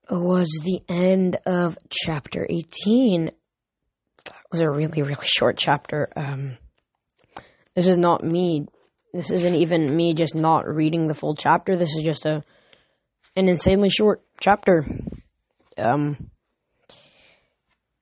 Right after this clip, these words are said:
the next chapter seems to be twenty pages around, so I will, uh, split that in half so you get three short chapters.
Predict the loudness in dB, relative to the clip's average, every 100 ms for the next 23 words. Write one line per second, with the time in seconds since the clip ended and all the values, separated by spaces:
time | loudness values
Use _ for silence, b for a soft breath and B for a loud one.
0 | _ -2 2 2 0 -2 0 0 -2 -4
1 | -6 -6 -6 -4 -2 0 2 2 2 2
2 | -2 -12 -8 -2 2 2 0 -4 -6 -2
3 | 0 0 -2 0 2 0 -2 -2 -4 -2
4 | 0 2 2 0 -2 -6 -6 -12 -6 -4
5 | 0 2 2 2 0 0 -4 -4 -10